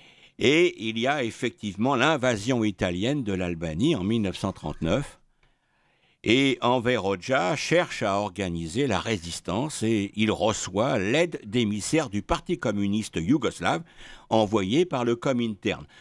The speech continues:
Alors, le Comintern, je voulais préciser que c'est un organisme sous influence, euh, soviétique qui a pour mission, euh, de,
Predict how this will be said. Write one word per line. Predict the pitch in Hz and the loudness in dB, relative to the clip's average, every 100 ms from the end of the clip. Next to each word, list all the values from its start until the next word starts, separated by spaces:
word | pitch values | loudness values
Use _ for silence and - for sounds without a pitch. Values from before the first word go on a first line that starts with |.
| - | -8
Alors, | 90 - | -6 -4
le | 113 135 | -2 0
Comintern, | 135 107 95 90 - 147 135 | 2 0 0 -2 -2 0 -2
je | 101 | -4
voulais | 90 90 85 - _ | -2 -2 -4 -8 _
préciser | - 82 - 90 85 143 147 | -8 -6 -4 -4 0 0 0
que | 98 | -4
c'est | 87 90 90 | -4 -2 -2
un | 85 | -2
organisme | 85 82 85 85 87 - 85 82 82 78 | -2 -2 -2 -2 -4 -4 -2 -2 -2 -4
sous | 87 - 98 90 82 | -8 -2 0 0 0
influence, | 92 - 87 87 87 82 - 87 | -2 -2 -2 0 -2 -4 -6 -4
euh, | 82 | -4
soviétique | 80 95 87 117 233 - - _ - - - - - - - - - | -2 -2 0 0 -2 -4 -12 _ -20 -16 -12 -12 -12 -14 -16 -20 -4
qui | - 117 | 2 4
a | 110 | 4
pour | - 110 95 | 2 0 0
mission, | 95 90 147 147 156 139 113 | -2 -2 0 2 2 -2 -4
euh, | 101 98 98 | -2 -2 -2
de, | 98 98 | 0 0